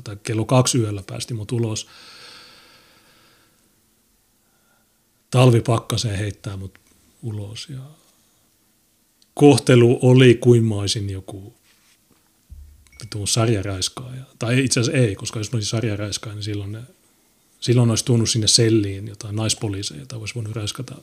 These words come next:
Mutta, ö, se kohtelu oli todella huonoa ja todella tylyä ja todella epämiellyttävää. Ei mitään niinku semmoista, ei, ei väkivaltaa eikä paha, mut semmoista, että, että s-, sä, s-, sä et, sä et oo ihminen.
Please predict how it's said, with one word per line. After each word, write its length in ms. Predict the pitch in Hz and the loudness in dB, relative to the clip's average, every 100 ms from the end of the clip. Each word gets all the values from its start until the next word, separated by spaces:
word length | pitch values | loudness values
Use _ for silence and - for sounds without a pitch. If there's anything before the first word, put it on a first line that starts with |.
| - - - - - | -20 -20 -20 -20 0
Mutta, 500 | 143 139 - 127 120 | 4 4 4 2 2
ö, 600 | 120 120 113 110 113 117 | 0 -4 -4 -6 -8 -6
se 100 | - | 2
kohtelu 440 | - 190 - 143 135 | 6 8 8 6 6
oli 120 | 131 | 6
todella 340 | 143 139 120 | 4 2 2
huonoa 480 | 113 127 107 95 104 | 4 4 2 -2 -10
ja 80 | 113 | -8
todella 320 | - 120 110 | -2 0 0
tylyä 500 | - 135 131 117 101 | 0 4 6 4 2
ja 80 | 98 | -6
todella 380 | - 110 104 117 | -6 -6 -6 -8
epämiellyttävää. 880 | 120 123 107 98 101 - 101 101 117 _ _ _ _ _ _ _ _ _ _ _ - - | -8 -4 -6 -6 -10 -12 -12 -12 -14 _ _ _ _ _ _ _ _ _ _ _ -16 0
Ei 140 | 139 139 | 4 6
mitään 380 | 117 120 107 | 4 2 -2
niinku 260 | 98 101 101 143 _ _ _ _ _ _ - | -4 -8 -14 -18 _ _ _ _ _ _ -18
semmoista, 400 | - 120 123 127 | -16 -14 -12 -10
ei, 100 | 98 139 127 | -8 -8 -4
ei 140 | 120 | -2
väkivaltaa 720 | 113 120 127 110 101 95 107 98 | 0 2 4 4 2 -4 -8 -10
eikä 140 | - | -10
paha, 200 | - 180 | -8 -4
mut 120 | 147 | -2
semmoista, 360 | 214 202 - 156 | -2 -2 0 0
että, 360 | 143 143 123 127 | 2 2 2 0
että 120 | 120 | -6
s-, 120 | - 165 185 175 254 277 - | -8 -10 -18 -20 -20 -20 -8
sä, 300 | - 147 135 139 | 0 2 2 0
s-, 180 | 156 165 | -4 -2
sä 180 | 156 139 | 0 0
et, 100 | - - - - - - | -2 -6 -8 -10 -14 -2
sä 120 | - | 2
et 140 | 190 147 | 4 4
oo 60 | |
ihminen. 440 | 131 127 117 113 | 2 0 -2 -4